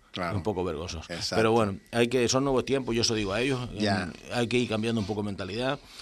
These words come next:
Speaker 2: Salimos a pasear al campo, vamos a, al campo a ver trabajar a los perros. Si cogemos, si no se pueden salir sino con tres perros, con tres perros. Si no se puede llevar
Speaker 1: Exacto.
Speaker 2: hurón,
Speaker 1: Sí,
Speaker 2: no
Speaker 1: sí.
Speaker 2: se lleva hurón.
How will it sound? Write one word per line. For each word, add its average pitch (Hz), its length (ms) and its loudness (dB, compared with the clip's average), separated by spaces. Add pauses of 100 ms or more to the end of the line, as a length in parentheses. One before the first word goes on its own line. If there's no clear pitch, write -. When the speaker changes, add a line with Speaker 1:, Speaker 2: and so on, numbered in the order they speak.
Speaker 2:
Salimos 117 440 0
a - 40 0
pasear 104 320 -2
al 95 100 -6
campo, 127 560 -2
vamos 113 320 -2
a, 101 200 -4
al 95 280 -8
campo 113 300 0
a 98 40 0
ver 101 120 -4
trabajar 98 380 0
a - 20 -6
los 90 160 -8
perros. 127 420 -2 (280)
Si 107 180 -6
cogemos, 104 800 0
si 101 120 -6
no 123 120 0
se 131 100 2
pueden 123 180 2
salir 107 320 -2
sino 101 200 -6
con 95 160 -10
tres 101 160 -6
perros, 147 280 -2
con 123 140 -8
tres 98 140 -6
perros. - 320 -10
Si 95 60 -2
no 110 40 -2
se 113 140 2
puede 92 140 2
llevar 110 160 0
Speaker 1:
Exacto. 104 100 0
Speaker 2:
hurón, 135 220 0
Speaker 1:
Sí, 107 60 2
Speaker 2:
no 110 100 2
Speaker 1:
sí. 107 80 4
Speaker 2:
se 110 80 0
lleva 110 200 0
hurón. 98 240 -6